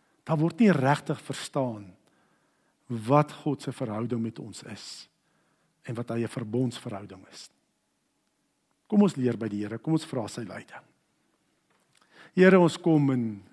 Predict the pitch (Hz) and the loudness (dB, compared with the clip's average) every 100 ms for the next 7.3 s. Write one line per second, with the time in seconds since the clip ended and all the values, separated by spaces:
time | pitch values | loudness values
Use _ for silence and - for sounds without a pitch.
0 | - - - 180 135 143 139 151 120 117 | -20 -18 -4 0 2 0 2 2 2 0
1 | 110 110 110 _ _ _ _ _ _ _ | -4 -8 -10 _ _ _ _ _ _ _
2 | _ _ _ _ _ _ _ _ _ _ | _ _ _ _ _ _ _ _ _ _
3 | _ _ _ 170 185 202 - 170 135 - | _ _ _ 2 4 2 0 0 -2 -6
4 | - - - 165 - 147 123 165 180 151 | -20 -20 -4 -4 -2 -2 2 2 2 0
5 | 139 127 120 135 147 143 185 185 - 123 | -2 -4 -2 0 2 4 4 4 2 -4
6 | 123 135 127 151 117 107 104 98 - 110 | -4 -4 -4 -6 -6 -6 -10 -12 -18 -20
7 | - - | -20 -20